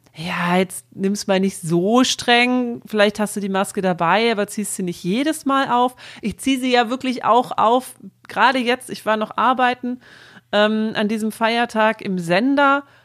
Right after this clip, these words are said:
und man begegnet wirklich niemandem.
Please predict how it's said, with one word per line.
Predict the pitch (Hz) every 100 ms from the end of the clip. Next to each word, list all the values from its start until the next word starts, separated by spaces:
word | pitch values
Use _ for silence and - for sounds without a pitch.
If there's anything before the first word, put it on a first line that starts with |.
| _ _ _
und | - 226 220
man | 220
begegnet | 214 180 220 233 226 190
wirklich | 196 185 -
niemandem. | 175 165 262 180 170 160 151 139